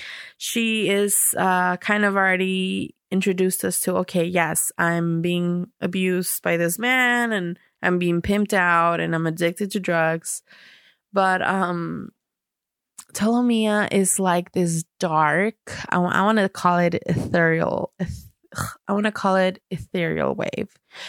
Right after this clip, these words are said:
But it basically, um, starts with this sort of, like, demonic intro. It is the part where we foresee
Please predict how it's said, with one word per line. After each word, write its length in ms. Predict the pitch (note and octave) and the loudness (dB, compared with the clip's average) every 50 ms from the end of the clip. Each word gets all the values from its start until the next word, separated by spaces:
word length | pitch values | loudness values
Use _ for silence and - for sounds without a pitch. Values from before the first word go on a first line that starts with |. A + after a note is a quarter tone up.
| - - - - - _ - | -14 -14 -16 -18 -12 _ 0
But 100 | G#3+ G#3 | 2 2
it 260 | G#3+ G#3 G3 - - | 2 2 0 -2 0
basically, 840 | G3+ G3 G3 F#3+ - A3 G#3 - A3 G#3+ G#3+ G#3+ G#3 G#3 G3+ G3+ - _ _ _ _ _ _ _ _ _ - | 0 2 2 2 0 -2 -2 0 0 0 0 0 0 -2 -4 -8 -12 _ _ _ _ _ _ _ _ _ -2
um, 520 | F3+ F#3 F3+ F3+ F3 F3 E3+ E3+ E3+ E3+ | 0 2 2 2 2 0 0 -2 -2 -4
starts 460 | - - - - F#3+ F3+ F#3 F3+ - - | -4 -4 -2 2 2 2 2 0 -2 -8
with 100 | - _ | -6 _
this 160 | G#3 F#3+ - | -4 -4 -2
sort 260 | - - F3 E3+ F3 | 0 0 2 2 2
of, 120 | F3 F3 | 2 2
like, 200 | F3 E3+ E3+ E3+ | 0 0 0 0
demonic 960 | E3+ E3+ E3 E3 D#3 D3+ C#3+ C3 C#3+ F#3 G3+ F3 D3 B2 - - _ - - - | 0 0 0 0 2 2 2 0 0 0 0 0 -2 -4 -6 -8 _ -12 -8 -4
intro. 720 | G3+ F#3+ F3 E3+ D#3+ - - - F2+ A1 A1+ - - G#3 - _ _ _ - _ _ _ _ - | -2 0 0 0 0 -2 -2 -2 0 0 0 -2 -2 -4 -6 _ _ _ -20 _ _ _ _ -4
It 140 | F#3+ F#3+ F#3+ | 0 0 2
is 340 | F#3 F#3 F3+ F3+ - - - | 4 2 2 2 0 0 -2
the 120 | - F#3 | -2 -4
part 640 | - - - - D#3+ D#3+ D#3+ E3 E3 E3 E3 E3 - - | -4 -6 -4 0 2 2 4 4 4 2 2 -2 -4 -6
where 720 | - - F3 E3+ E3 E3 D#3+ D#3 D#3+ D#3+ - - D#3+ - - - - - - - - - - _ _ _ _ _ _ _ _ _ - | -4 -2 0 2 2 2 2 2 2 2 0 0 -2 -4 -6 -10 -14 -18 -20 -20 -20 -20 -20 _ _ _ _ _ _ _ _ _ -6
we 380 | G3 F#3 G3 F3+ F3+ F3+ F#3 | -2 0 0 2 2 2 2
foresee 1200 | F3+ - - - F3+ E3+ E3+ E3+ E3+ E3+ - - - - - A#3+ B3+ C4 B3 A3+ A3 A3 A3+ B3 | 0 -2 -4 0 2 2 4 4 2 0 -2 -2 -4 -4 -2 0 0 2 2 2 2 0 0 -2